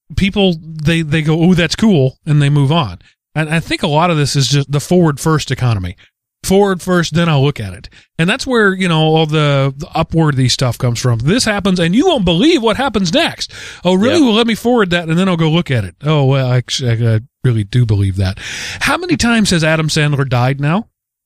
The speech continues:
Speaker 1: I can think of five or six.
Speaker 2: Yeah,
Speaker 1: that,
Speaker 2: at least.
Speaker 1: that, you know, he's, he's died snowboarding or skiing or s-, snorkeling. Um, I saw an interview with Adam Sandler who, who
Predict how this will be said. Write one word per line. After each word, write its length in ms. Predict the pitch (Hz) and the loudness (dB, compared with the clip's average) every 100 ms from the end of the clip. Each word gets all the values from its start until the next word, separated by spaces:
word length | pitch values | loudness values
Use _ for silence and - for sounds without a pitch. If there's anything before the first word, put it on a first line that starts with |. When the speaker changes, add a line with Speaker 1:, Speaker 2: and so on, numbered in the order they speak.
| - | -6
Speaker 1:
I 100 | 240 | -6
can 180 | 269 214 | -4 -4
think 200 | 208 165 | -2 -2
of 120 | 143 | -4
five 260 | 165 160 | -2 0
or 60 | 139 | 0
six. 480 | - 113 104 - - _ _ _ _ - | 0 -2 -4 -6 -8 _ _ _ _ -4
Speaker 2:
Yeah, 200 | 139 135 | 0 2
Speaker 1:
that, 80 | 127 | 2
Speaker 2:
at 60 | 113 | 0
least. 360 | 127 143 123 - | 0 0 -2 -4
Speaker 1:
that, 40 | |
you 40 | 139 | -2
know, 180 | 117 117 | 0 0
he's, 280 | 170 147 | 0 0
he's 220 | 151 165 135 | 0 0 2
died 320 | 165 156 143 | 0 0 -2
snowboarding 680 | 165 185 175 175 170 165 | -2 0 2 2 2 0
or 100 | 135 | -4
skiing 540 | 123 - 185 175 165 156 | -6 -4 -2 0 0 0
or 120 | 131 | 0
s-, 220 | 123 - 175 | 0 -4 -6
snorkeling. 880 | 147 139 170 175 165 170 160 151 - - - - | -4 -2 0 0 0 0 0 -2 -8 -20 -20 -4
Um, 360 | 139 131 127 147 | 0 0 0 -2
I 100 | 151 | -2
saw 220 | 180 170 | 0 2
an 80 | 156 | 2
interview 300 | 160 147 143 | 0 2 2
with 100 | 139 | 2
Adam 240 | 143 131 | 0 -2
Sandler 480 | - 143 147 131 123 | -2 -2 0 0 2
who, 160 | 127 120 | 2 2
who 240 | 123 | 2